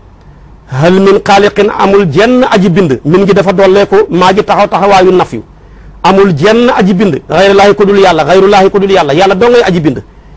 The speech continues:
"Yarsuqukum," mooy leen di wërsëgal, "mina samaa'i," mu bàyyeekoo ci niir yi. Ndox mi ñëw, bu ko defee gàncax yi, wal ardi, suuf si, gàncax ya sax. Mooy ko saanu wërsëg yépp, fu ndox am rek, wërsëg am fa. Omar dafa daan wax ne, "Wa haythu yujadul maa'u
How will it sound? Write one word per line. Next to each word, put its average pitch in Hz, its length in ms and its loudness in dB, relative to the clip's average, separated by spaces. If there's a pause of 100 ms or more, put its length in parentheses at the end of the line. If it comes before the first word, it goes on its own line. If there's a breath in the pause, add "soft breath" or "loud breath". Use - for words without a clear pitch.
(280 soft breath)
"Yarsuqukum," 190 720 0
mooy 196 120 2
leen 196 120 2
di 202 60 2
wërsëgal, 202 600 0
"mina 196 200 -2
samaa'i," 196 360 0
mu 202 100 0
bàyyeekoo 196 380 0
ci 202 140 -4
niir 190 280 0
yi. 156 200 -2 (600 soft breath)
Ndox 180 220 0
mi 196 160 2
ñëw, 196 520 2
bu 175 100 -4
ko 196 100 2
defee 190 280 0
gàncax 196 420 0
yi, 196 60 4
wal 202 140 2
ardi, 185 320 0
suuf 190 220 -6
si, 190 100 -4
gàncax 196 360 0
ya 190 100 2
sax. - 220 -2 (480 soft breath)
Mooy 180 220 0
ko 151 100 -2
saanu 196 320 2
wërsëg 196 280 0
yépp, 247 260 0
fu 190 100 -4
ndox 185 240 0
am 190 180 0
rek, 226 220 -2
wërsëg 180 400 0
am 190 160 0
fa. 139 180 -4 (500 soft breath)
Omar 190 300 0
dafa 196 200 -2
daan 196 160 2
wax 180 140 0
ne, 190 120 2
"Wa 196 140 2
haythu 185 320 0
yujadul 196 560 0
maa'u 190 520 2